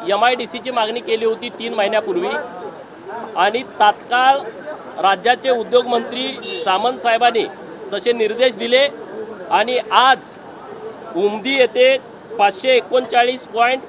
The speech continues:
पंचेचाळीस हेक्टर क्षेत्रामध्ये एमआयडीसी मंजूर करण्यासाठी राज्य सरकारनं आज मान्यता दिलेली आहे. मी जत विधानसभा मतदारसंघातील लोकांच्या वतीनं, जनतेच्या वतीनं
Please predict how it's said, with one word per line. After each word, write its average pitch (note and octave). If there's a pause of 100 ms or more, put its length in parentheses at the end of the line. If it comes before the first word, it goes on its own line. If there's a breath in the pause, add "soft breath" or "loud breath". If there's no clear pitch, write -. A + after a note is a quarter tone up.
पंचेचाळीस A#3+
हेक्टर A#3+
क्षेत्रामध्ये A#3 (1600)
एमआयडीसी B3
मंजूर A#3+
करण्यासाठी A#3+ (340)
राज्य G3+
सरकारनं A#3+
आज A#3+
मान्यता A3+
दिलेली A3
आहे. G#3+ (680)
मी A#3
जत C4
विधानसभा A#3+
मतदारसंघातील A#3
लोकांच्या A3+
वतीनं, A3+
जनतेच्या A3
वतीनं A#3